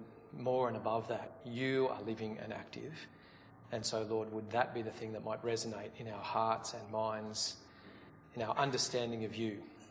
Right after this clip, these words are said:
So we pray, Lord, that, uh, your Spirit would be doing that work as your word is understood, and that, Lord, you would be changing us,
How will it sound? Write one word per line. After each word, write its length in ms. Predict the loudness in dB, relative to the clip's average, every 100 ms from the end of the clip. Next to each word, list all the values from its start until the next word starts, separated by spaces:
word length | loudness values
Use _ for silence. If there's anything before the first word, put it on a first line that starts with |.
| -10 -2
So 120 | 0
we 80 | 4
pray, 240 | 8 8
Lord, 260 | 6 2 0
that, 300 | -2 -2 -4
uh, 200 | -4 -8 -12 -18 -20 -20 -20 -20 -2
your 200 | 4 6
Spirit 440 | 6 6 6 6 2
would 140 | 0
be 80 | 0
doing 340 | 2 2 2
that 220 | 4 4 4
work 280 | 0 -2 -6 -8
as 140 | -6 -4
your 80 | -2
word 500 | 2 4 4 2 0
is 140 | -6 -4
understood, 560 | -2 0 0 0 0 -2 -6 -16 -10 -10 -2
and 160 | -2 0
that, 140 | 2
Lord, 180 | 0 2
you 80 | -2
would 100 | -2
be 100 | -4
changing 520 | -2 0 0 -2 -4
us, 400 | 2 4 6